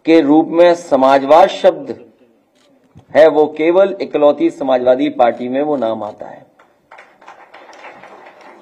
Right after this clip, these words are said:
जहां आज संविधान मान स्तंभ की स्थापना हो रही है,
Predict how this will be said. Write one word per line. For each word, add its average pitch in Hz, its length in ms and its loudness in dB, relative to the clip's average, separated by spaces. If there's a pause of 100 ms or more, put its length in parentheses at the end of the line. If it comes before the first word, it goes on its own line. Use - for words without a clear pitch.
(480)
जहां 147 340 4 (100)
आज 165 240 4 (1200)
संविधान 147 600 2
मान 143 260 2
स्तंभ 156 340 -4
की 156 120 -4
स्थापना 143 460 -2
हो 151 120 2
रही 151 180 -2
है, 156 180 -4